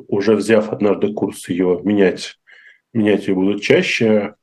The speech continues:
Так что я полагаю, что Конституция у нас молодая после последних изменений и будет еще моложе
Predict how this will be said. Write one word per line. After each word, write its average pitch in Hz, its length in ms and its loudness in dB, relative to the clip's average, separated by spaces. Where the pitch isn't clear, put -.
Так 98 120 -4
что - 160 -6
я 127 80 2
полагаю, 110 540 2
что 92 1040 -2
Конституция - 460 -4
у 98 60 2
нас 95 200 0
молодая 117 600 4
после 120 240 -4
последних 113 400 -2
изменений 107 420 0
и 107 80 -6
будет 127 300 -4
еще 113 260 -2
моложе 101 640 0